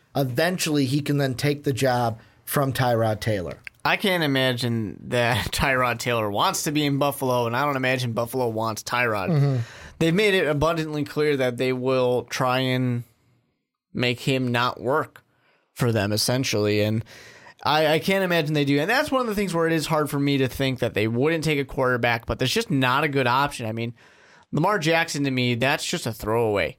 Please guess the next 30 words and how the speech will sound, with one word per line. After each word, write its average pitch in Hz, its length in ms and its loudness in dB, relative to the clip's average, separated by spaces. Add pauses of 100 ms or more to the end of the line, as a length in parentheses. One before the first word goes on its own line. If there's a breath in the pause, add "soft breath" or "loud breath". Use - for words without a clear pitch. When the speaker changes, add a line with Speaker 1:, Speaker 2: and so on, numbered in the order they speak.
(120)
Speaker 1:
Mm-hmm. 139 340 2
Speaker 2:
If 127 100 0
you're 165 120 2
drafting 170 480 0
him 143 300 2
right 131 220 0
there, 120 360 2
you're 120 180 -2
throwing 117 380 0
that 101 160 0
pick 107 180 -2
away. 92 320 0 (360 loud breath)
Speaker 1:
You 139 100 0
think 110 240 2
so? 104 200 4
Speaker 2:
Um, 254 80 -6 (240 loud breath)
I 180 180 2
do. 214 380 2
And 170 180 2
it's 190 180 0
not 269 180 0
necessarily 214 320 0
because 185 220 0
I'm 170 200 2
saying 175 400 -2
Lamar 160 280 2
Jackson's 151 460 0
a 120 40 -6
terrible 139 340 0
quarterback, 135 540 2